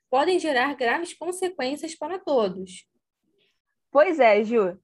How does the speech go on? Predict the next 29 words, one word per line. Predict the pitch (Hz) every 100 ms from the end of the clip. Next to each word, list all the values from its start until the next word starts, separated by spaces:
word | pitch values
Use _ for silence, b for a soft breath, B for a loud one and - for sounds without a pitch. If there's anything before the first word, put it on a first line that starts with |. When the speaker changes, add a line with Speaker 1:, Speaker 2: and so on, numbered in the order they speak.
| _ _ _ _ _
Speaker 2:
Por | 247
isso, | 254 285 262
pessoal, | 214 214 214 180 165 - _ -
fica | 277 302
aqui | 294 - 277
mais | 269 262 320 339
um | 370
alerta | 339 247 240 -
para | 269 269 269
não | 262 262 311
se | 403 -
automedicarem | 302 311 - 285 285 - 226 214 226 -
e | 269
sempre | 269 - - 320 349
procurarem | 339 320 330 294 254 262
ajuda | 285 302 247 247
dos | 269
profissionais | - 285 277 - 320 220 220
de |
saúde. | 226 262 262 180 - - _ _ _ _ b b b
A |
automedicação | 214 285 349 269 - - 196 - 233 190 196 _
gera | 208 202 247 262
não | 269 320 392
só | -
consequências | 320 320 330 330 302 269 285
para | - 269
quem | 285 311
toma, | 339 262 262 311